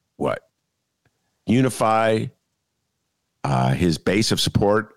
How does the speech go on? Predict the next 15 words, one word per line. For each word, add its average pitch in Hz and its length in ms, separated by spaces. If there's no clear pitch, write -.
among 76 340
black 82 300
voters? 120 480
You 107 140
know 120 80
what 123 80
I'm 120 80
saying? 127 380
To, 107 100
like, 95 280
just - 220
let 107 140
it - 80
be 101 80
clear 117 680